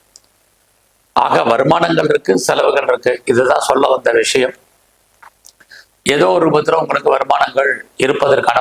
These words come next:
வாய்ப்பு. ஏன்னா சுக்கிரன் உங்க ராசிக்கு ஐந்தாம் இடத்துக்குரியவர். அப்ப யாரெல்லாம் கலைத்துறையில நீங்க இருக்கீங்களோ உங்களுக்கு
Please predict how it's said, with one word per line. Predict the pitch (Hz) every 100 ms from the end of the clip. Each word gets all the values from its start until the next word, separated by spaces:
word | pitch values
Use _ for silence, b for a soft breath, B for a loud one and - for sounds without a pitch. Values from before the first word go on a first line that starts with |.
| 120
வாய்ப்பு. | 107 - - _ _ - _ _ _ B B B - 143
ஏன்னா | 185 180
சுக்கிரன் | 170 - 190 175
உங்க | 160
ராசிக்கு | 147 143 156 160
ஐந்தாம் | 143 156 151 139
இடத்துக்குரியவர். | - 135 131 127 139 - _ _ _ _ _ _ _ B _ 123
அப்ப | 147 135 120
யாரெல்லாம் | 151 170 175 185 -
கலைத்துறையில | 147 175 - 156 156 156 156
நீங்க | 147 131
இருக்கீங்களோ | 123 143 131 120 131 - _ _ - 127
உங்களுக்கு | 151 147 135